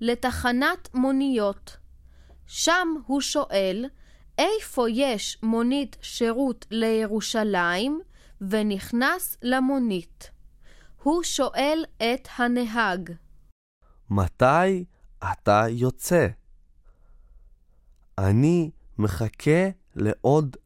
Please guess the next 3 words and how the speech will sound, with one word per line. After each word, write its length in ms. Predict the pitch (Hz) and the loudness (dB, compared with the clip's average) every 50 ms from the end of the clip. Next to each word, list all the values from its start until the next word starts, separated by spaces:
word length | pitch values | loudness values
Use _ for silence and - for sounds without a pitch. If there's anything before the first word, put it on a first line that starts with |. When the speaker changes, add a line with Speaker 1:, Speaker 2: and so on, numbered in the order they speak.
| - 110 | -2 0
Speaker 2:
אנשים, 680 | 110 110 104 104 101 - - - 139 120 101 92 85 90 - - _ _ - _ - - - - - - - - | 2 4 4 2 2 0 0 2 2 4 4 4 2 -2 -6 -14 _ _ -20 _ -20 -20 -20 -20 -20 -12 -4 -2
אבל 680 | 95 95 90 87 95 92 90 92 98 117 135 147 147 - - - - - - _ - - | -2 -2 0 0 2 2 4 4 4 4 4 2 0 -4 -10 -20 -20 -20 -20 _ -20 -16
זה 480 | - 98 95 - - 135 156 170 180 | -14 -12 -6 0 4 4 4 4 4